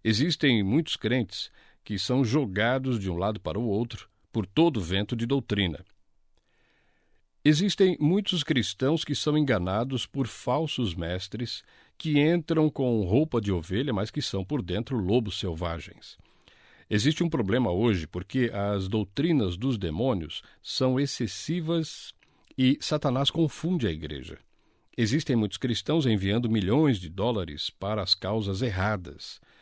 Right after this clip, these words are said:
Isso é apenas uma confusão a respeito do que é verdade na Bíblia, uma confusão de ensinamentos falsos. Portanto, Satanás tenta diminuir o caráter de Deus. Ele busca tornar a vida cristã difícil de ser vivida.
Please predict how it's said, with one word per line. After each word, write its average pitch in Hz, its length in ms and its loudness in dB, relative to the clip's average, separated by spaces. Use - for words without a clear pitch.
Isso 180 240 0
é 220 60 2
apenas 160 380 2
uma 143 180 2
confusão 143 800 0
a 127 40 -2
respeito 117 520 -2
do 123 140 -4
que 135 260 -2
é 110 120 4
verdade 101 600 -2
na 135 100 -2
Bíblia, 98 420 -2
uma 87 100 -4
confusão 113 540 0
de 127 140 0
ensinamentos 107 600 -2
falsos. - 600 -6
Portanto, 165 380 4
Satanás 143 540 2
tenta 165 340 6
diminuir 156 500 2
o 120 60 -2
caráter 107 540 -2
de 117 160 -8
Deus. 90 500 -6
Ele 90 180 0
busca 123 360 0
tornar 147 640 2
a 147 60 2
vida 127 260 -2
cristã 123 480 -4
difícil 160 560 -4
de 151 80 -6
ser 123 240 0
vivida. 95 500 -4